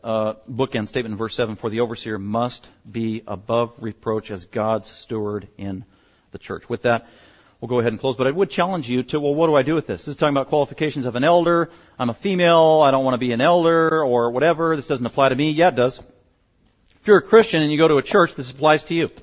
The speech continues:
What kind of church are you going to? What is the leadership of the church that you go to? Some of you are actually looking for churches. You need to take this into consideration. Is it a biblical model?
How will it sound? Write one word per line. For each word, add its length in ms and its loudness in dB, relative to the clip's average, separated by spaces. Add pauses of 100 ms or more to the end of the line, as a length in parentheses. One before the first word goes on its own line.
(920)
What 140 -8
kind 100 0
of 80 -6
church 220 -4
are 20 -6
you 80 -4
going 220 -2
to? 160 -10 (100)
What 140 4
is 80 -2
the 80 -2
leadership 340 0
of 80 -6
the 60 -4
church 260 -4
that 80 -12
you 140 -6
go 120 0
to? 160 -14
Some 160 -2
of 80 -6
you 120 0
are 20 4
actually 220 -2
looking 300 -4
for 100 -12
churches. 420 -10 (720)
You 80 -4
need 80 -8
to 40 -20
take 200 0
this 120 -10
into 140 -6
consideration. 580 -4 (460)
Is 80 -2
it 60 2
a 40 0
biblical 340 0
model? 340 -2